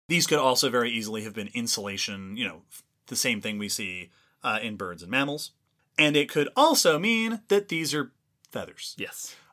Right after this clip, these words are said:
Speaker 1: Uh, there are some researchers now, like, in very recent studies in the last few years,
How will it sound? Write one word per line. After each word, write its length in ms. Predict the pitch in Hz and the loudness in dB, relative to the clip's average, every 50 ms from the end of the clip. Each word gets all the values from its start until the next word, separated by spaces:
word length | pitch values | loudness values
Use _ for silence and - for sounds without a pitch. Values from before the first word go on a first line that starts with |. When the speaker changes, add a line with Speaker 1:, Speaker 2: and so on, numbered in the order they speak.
| _ _ | _ _
Speaker 1:
Uh, 200 | - 135 127 120 | 2 2 2 2
there 280 | 127 117 143 170 190 - | 2 4 6 6 6 6
are 180 | 160 156 147 143 | 6 4 4 4
some 640 | - - - - 170 175 190 202 208 214 220 226 - _ | 2 2 2 4 4 4 4 2 0 -4 -6 -10 -10 _
researchers 720 | - 165 185 180 - 156 143 123 - 120 107 101 98 95 104 | -6 -4 -2 0 0 0 -2 -2 -4 -6 -6 -6 -6 -8 -6
now, 340 | 107 120 127 135 135 131 | -2 2 4 4 4 4
like, 180 | 123 117 110 104 | 2 0 -2 -2
in 180 | 123 113 110 101 | -4 -6 -6 -6
very 380 | 95 120 120 135 147 156 156 | -2 2 2 4 4 2 0
recent 560 | 135 113 113 131 147 151 - - 131 131 - | -2 -2 -2 -2 0 0 0 0 -2 -2 -4
studies 720 | - - - 127 113 104 101 92 87 85 85 - - - - _ _ _ _ _ | -4 -2 -2 -2 -2 -4 -4 -6 -10 -10 -8 -8 -8 -8 -10 _ _ _ _ _
in 140 | - - 120 | -6 -4 -2
the 80 | 117 110 | -2 -2
last 300 | 110 110 113 110 104 - | 0 0 0 0 -2 -4
few 140 | - - 113 | -6 -6 -6
years, 380 | 107 110 120 117 107 95 - | -4 -2 -2 -2 -4 -6 -8